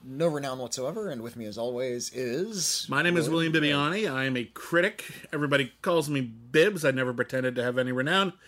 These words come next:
Speaker 2: And, uh, this week on Critically Acclaimed, we're reviewing the new releases Moonfall,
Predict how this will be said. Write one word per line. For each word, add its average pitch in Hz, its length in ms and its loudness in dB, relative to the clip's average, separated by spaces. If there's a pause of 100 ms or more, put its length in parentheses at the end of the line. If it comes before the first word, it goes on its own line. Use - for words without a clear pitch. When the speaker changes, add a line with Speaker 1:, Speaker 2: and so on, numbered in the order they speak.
(320)
Speaker 2:
And, 165 320 4
uh, 170 160 10
this 214 240 6
week 165 240 6
on 175 120 2
Critically 190 340 6
Acclaimed, 175 340 2
we're 175 160 4
reviewing 175 540 4
the 165 100 2
new 185 180 0
releases 180 600 2
Moonfall, 143 880 4